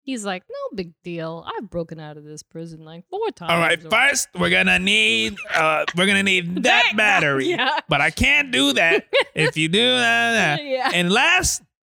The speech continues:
Speaker 2: I need that guy's
Speaker 1: <laughs>
Speaker 2: arm."
Speaker 1: Exactly.
Speaker 2: What?
Speaker 1: I love that the body parts have been a running gag.
Speaker 2: I know.
Speaker 1: <laughs> 'Cause that obviously leads us to what we're gonna talk about last on this list.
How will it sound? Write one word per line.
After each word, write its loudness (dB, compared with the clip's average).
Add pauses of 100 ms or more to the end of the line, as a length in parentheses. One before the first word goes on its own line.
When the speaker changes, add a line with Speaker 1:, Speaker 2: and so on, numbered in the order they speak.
(280)
Speaker 2:
I 0
need 2 (240)
that 2
guy's 4
Speaker 1:
<laughs> 4
Speaker 2:
arm." 2
Speaker 1:
Exactly. -8
Speaker 2:
What? 2 (340)
Speaker 1:
I 2
love 2
that -4
the -4
body -2
parts -12
have -8
been -6
a -10
running -10
gag. -2
Speaker 2:
I 0
know. 2 (140)
Speaker 1:
<laughs> -4
'Cause 0
that 0
obviously -6
leads -4
us -10
to -6
what -4
we're -6
gonna -6
talk -6
about -8
last -4
on -4
this -8
list. -8